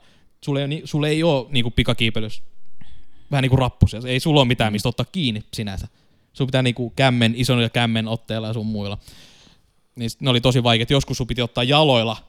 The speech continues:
jossain kiinni ja vetää niinku periaatteessa takaperin kuperkeikka niinku pujottaa itses ylös.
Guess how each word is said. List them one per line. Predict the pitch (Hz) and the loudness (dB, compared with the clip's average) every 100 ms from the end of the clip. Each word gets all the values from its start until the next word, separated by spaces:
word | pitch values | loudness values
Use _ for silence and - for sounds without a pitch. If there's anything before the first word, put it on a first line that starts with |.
| _ | _
jossain | 123 123 117 117 107 | -8 -8 -6 -6 -6
kiinni | 117 110 | -4 -4
ja | 107 | -4
vetää | 113 113 | -4 -2
niinku | 110 110 - | -4 -6 -6
periaatteessa | 120 117 120 _ _ _ _ _ _ _ _ - | -4 -4 -6 _ _ _ _ _ _ _ _ -4
takaperin | 135 120 113 110 | 0 4 4 4
kuperkeikka | 135 131 113 107 107 - | 2 4 2 0 -6 -6
niinku | 101 107 107 - | -10 -10 -10 -4
pujottaa | 110 107 - 113 | -4 -4 -10 -18
itses | - 113 117 | -16 -14 -12
ylös. | 110 107 | -10 -12